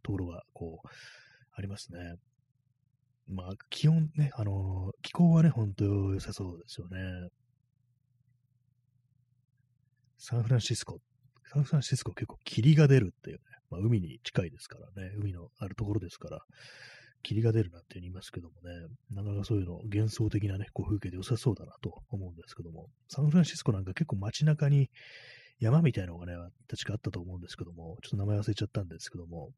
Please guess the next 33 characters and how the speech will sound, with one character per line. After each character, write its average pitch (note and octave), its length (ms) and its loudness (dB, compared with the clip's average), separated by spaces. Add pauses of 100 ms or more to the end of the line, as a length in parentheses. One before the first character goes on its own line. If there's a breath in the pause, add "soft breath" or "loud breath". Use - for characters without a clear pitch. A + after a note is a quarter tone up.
(260)
前 A#2+ 300 0
に B2 60 2
た A#2+ 120 0
ま A#2+ 120 2
た B2 100 2
ま A#2+ 120 4
ね、 A#2 120 4
な G#2 80 2
ん G2 60 -2
か F2 120 -8
こ F2 580 -8
う、 - 40 2
イ B2 40 4
ン A#2+ 60 4
ス - 120 -4
タ A#2 80 0
と A#2 100 2
か F2+ 120 -4
で、 E2 200 -14 (120)
そ - 160 -6
の F2+ 260 -6 (220)
山 G#2 220 -4
と F#2+ 80 -8
い F2 40 -10
う E2 40 -14
か、 - 220 -14 (1080 loud breath)
な A2 80 -4
ん A2+ 40 -4
だ G2 60 -6
ろ E2+ 280 -14
う、 - 180 -12
あ F2 40 -14
れ、 G2 60 -16